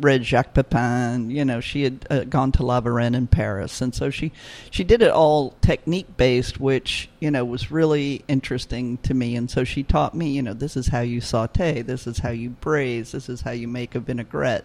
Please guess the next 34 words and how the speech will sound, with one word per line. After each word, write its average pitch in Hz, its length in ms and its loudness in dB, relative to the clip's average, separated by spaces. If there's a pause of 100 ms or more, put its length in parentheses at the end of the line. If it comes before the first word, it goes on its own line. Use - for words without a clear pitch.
(100)
this 123 220 -8
is 120 180 -10
how, - 220 -10
you 226 140 -6
know, 82 160 -8 (320)
these 170 200 0
kinds 131 360 -2
of 123 100 -8
things. 104 500 -6 (380)
And, 143 400 4
uh, 131 280 0 (100)
it, 175 220 0
it 202 160 -4
was 254 180 -4
at 233 160 -6
that 202 240 -4
point 135 400 0
that 120 200 -2 (460)
it 143 160 -2 (440)
got 131 260 2
really, 123 500 -2
um, 107 320 -4 (240)
you 156 120 -6
know, 120 260 -6 (180)
I 151 60 -8
was - 160 -16
like, 131 120 -12 (260)
"This - 200 -12
is 80 180 -10
really 113 220 -4
amazing." 165 400 -2
And 123 100 -4
she 165 200 -4
was 151 260 -6